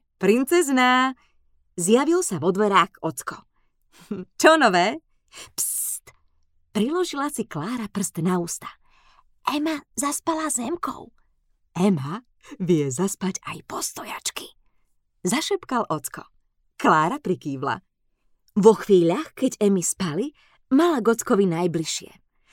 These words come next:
Cítila, že mu rozumie najviac na svete. Aj keď o tom nikdy nehovoril, Klára vedela, že aj jeho občas prepadnú rovnaké obavy. Neodíde aj Ema?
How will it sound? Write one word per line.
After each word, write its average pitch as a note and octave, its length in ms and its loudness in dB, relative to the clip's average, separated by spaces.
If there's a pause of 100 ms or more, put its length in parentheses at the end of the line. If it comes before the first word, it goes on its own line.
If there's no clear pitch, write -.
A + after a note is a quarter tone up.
(460)
Cítila, C4 400 0
že A3+ 160 2
mu G#3+ 160 4
rozumie G#3+ 480 4
najviac B3+ 480 -2
na G3+ 160 0
svete. - 460 -8 (760)
Aj F#4 160 4
keď - 240 -4
o A#3+ 100 -4
tom A3+ 220 0
nikdy G#3 240 2
nehovoril, G#3 640 0 (180)
Klára C#4 400 4
vedela, F3 480 -2 (220)
že C4+ 240 0
aj D4+ 180 2
jeho D4+ 360 -2 (100)
občas - 400 -4
prepadnú E3+ 560 -2
rovnaké D#3 480 -2
obavy. D#3+ 400 -6 (880)
Neodíde E3+ 680 -2
aj D#3 280 -8
Ema? D3+ 280 -6